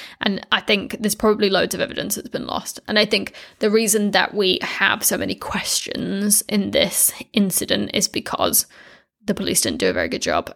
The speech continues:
at getting all the information and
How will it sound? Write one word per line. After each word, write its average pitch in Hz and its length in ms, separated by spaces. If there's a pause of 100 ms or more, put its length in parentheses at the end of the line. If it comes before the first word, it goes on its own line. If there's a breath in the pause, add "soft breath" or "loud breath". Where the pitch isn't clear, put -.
at - 480 (220 soft breath)
getting - 300
all - 80
the - 120
information - 680
and - 380